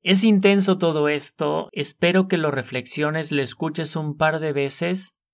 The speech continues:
Y espero que con esta nueva perspectiva puedas entender de manera diferente las dinámicas de la relación,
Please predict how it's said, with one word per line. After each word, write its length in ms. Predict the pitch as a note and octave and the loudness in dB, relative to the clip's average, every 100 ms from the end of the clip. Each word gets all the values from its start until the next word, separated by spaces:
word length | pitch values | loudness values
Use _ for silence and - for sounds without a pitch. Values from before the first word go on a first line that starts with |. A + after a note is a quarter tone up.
| _ _ | _ _
Y 120 | D#3+ | -4
espero 340 | D#3+ G#3 A3+ | 2 4 4
que 140 | A3 F#3+ | 2 0
con 160 | D#3+ | 0
esta 260 | F#3 F#3+ G3+ | 0 2 2
nueva 320 | F#3 G3+ G#3+ | 4 4 2
perspectiva 800 | F#3 E3 - D#3 - D3+ D3+ D3+ | 0 -4 -4 -6 -4 -2 -2 0
puedas 300 | D#3+ F#3 F#3+ | 0 0 2
entender 540 | F3 D3+ C#3 C3 E3 | 0 2 0 2 2
de 80 | F#3 | 0
manera 380 | D3+ C3+ C#3 D3+ | -4 -4 -6 -6
diferente 600 | C#3 A#2+ B2+ C3 C3 C#3+ | -8 -8 -6 -6 -2 -2
las 240 | C3+ C3 | 0 -2
dinámicas 760 | A#2+ A#2+ B2 C3+ C3+ B2+ C#3+ B2+ | -4 -6 -4 -4 -6 -4 -4 -2
de 100 | B2+ | -4
la 120 | A#2+ | -4
relación, 840 | A2+ G#2+ G#2+ - C#3 C#3 D3 D3+ | -6 -8 -10 -6 -4 -2 -6 -10